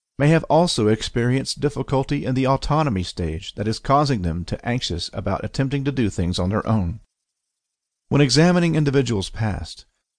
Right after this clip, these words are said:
development in youth is given prevalence in the psychosocial stage theory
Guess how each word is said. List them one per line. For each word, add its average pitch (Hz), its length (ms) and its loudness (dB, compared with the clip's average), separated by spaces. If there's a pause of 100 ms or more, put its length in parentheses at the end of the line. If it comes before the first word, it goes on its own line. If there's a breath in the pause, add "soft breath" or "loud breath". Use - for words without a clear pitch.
development 151 540 4
in 127 220 0
youth 107 440 0
is 107 140 -2
given 151 320 0
prevalence 117 500 0
in 110 120 -4
the 107 80 -2
psychosocial 143 800 0
stage 90 360 -6
theory 90 380 -4